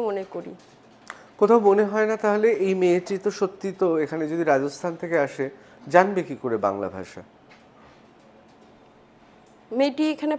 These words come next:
Speaker 1: পড়াশোনা করছে, এখানে থাকছে।
Speaker 2: ও, তার মানে তিনি পর্যটক নন?
Speaker 1: না, এখানকার কলেজে পড়েন, হাওড়ায় থাকেন, তিনি বলছেন।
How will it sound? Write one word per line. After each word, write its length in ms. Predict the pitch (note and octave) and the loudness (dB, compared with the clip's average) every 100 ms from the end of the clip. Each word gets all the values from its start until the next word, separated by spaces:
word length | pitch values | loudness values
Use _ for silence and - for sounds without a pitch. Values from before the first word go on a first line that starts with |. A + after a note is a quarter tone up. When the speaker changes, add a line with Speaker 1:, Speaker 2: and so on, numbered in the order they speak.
| C#4 | 2
Speaker 1:
পড়াশোনা 420 | C4+ C#4+ D4 C#4 C#4 | 2 2 -2 -2 -2
করছে, 280 | A#3 - - | -4 -4 -10
এখানে 220 | A#3+ B3+ B3+ B3+ | -8 -6 -6 -4
থাকছে। 380 | B3+ - - A#3 E3 | -6 -8 -6 2 2
Speaker 2:
ও, 20 | D3 | 6
তার 120 | D3 | 6
মানে 120 | F3+ G3 | 6 0
তিনি 120 | G#3 G#3 F#3 | -2 0 0
পর্যটক 400 | E3+ - G3 F#3 A2+ | 0 -2 -6 -6 -6
নন? 120 | E2+ E2+ _ _ C#4 | -6 -10 _ _ -6
Speaker 1:
না, 100 | A#3 F3 - _ _ _ _ _ _ _ _ _ - - _ _ _ _ _ | -4 -6 -14 _ _ _ _ _ _ _ _ _ -20 -20 _ _ _ _ _
এখানকার 320 | B3 C4+ C4+ C4+ | -6 -2 -2 0
কলেজে 340 | B3+ B3+ A#3+ B3+ C4 | 0 2 0 -2 0
পড়েন, 340 | C4 B3+ A#3 A3 G#3 - - _ - _ - - _ - _ - _ _ - - _ - - - | 0 2 -2 -4 -10 -20 -20 _ -20 _ -20 -20 _ -20 _ -20 _ _ -20 -20 _ -20 -20 -6
হাওড়ায় 440 | A#3 A#3 A#3+ C4 C4+ - | 2 4 4 2 0 -4
থাকেন, 340 | - - C#4 B3+ A#3+ | -10 -2 0 0 -4
তিনি 180 | A#3+ B3 A3+ | -8 -8 0
বলছেন। 440 | B3+ C4 - B3 | 0 0 -4 -2